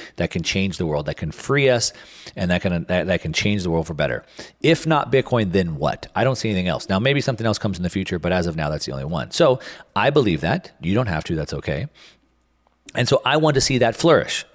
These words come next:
So I want to put my money into Bitcoin. I also want to support the ecosystem. So I invest through the entire Bitcoin ecosystem, including I'm an advisor to a Bitcoin, um, venture capital fund, Trammell Venture Partners. And I also started my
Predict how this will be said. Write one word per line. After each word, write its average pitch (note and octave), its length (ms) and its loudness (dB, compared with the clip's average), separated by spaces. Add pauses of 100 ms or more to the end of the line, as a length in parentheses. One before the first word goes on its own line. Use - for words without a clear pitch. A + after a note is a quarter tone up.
(300)
So - 380 4
I E3+ 220 4
want D3 240 2
to C3+ 80 -4
put - 160 0
my A2+ 100 -2
money G#2+ 160 -2
into F#2 140 -2
Bitcoin. A2 320 0
I A2+ 240 -2
also F3+ 340 4
want C3 240 0
to - 80 -4
support A#2 500 0
the B2 120 0 (100)
ecosystem. G2+ 720 -2
So A2 160 0
I G#2+ 80 0
invest F#2+ 520 0
through F#3+ 500 -2
the E3+ 120 2
entire A#2+ 340 0
Bitcoin F2+ 420 -4
ecosystem, G2 720 -2 (320)
including B2+ 640 -2 (140)
I'm F#2 140 -4
an F#2+ 80 0
advisor F2+ 600 0
to G#2+ 260 0
a F#2 60 -2
Bitcoin, F2+ 600 -4
um, D#2+ 200 -6
venture F#2 260 -2
capital D#2+ 420 -4
fund, G2 380 -4
Trammell D#2 300 -2
Venture D2 240 -8
Partners. F2 340 -4 (300)
And C3 100 0
I B2+ 200 -2
also C#3+ 360 2
started A#2+ 400 2
my G#2 160 0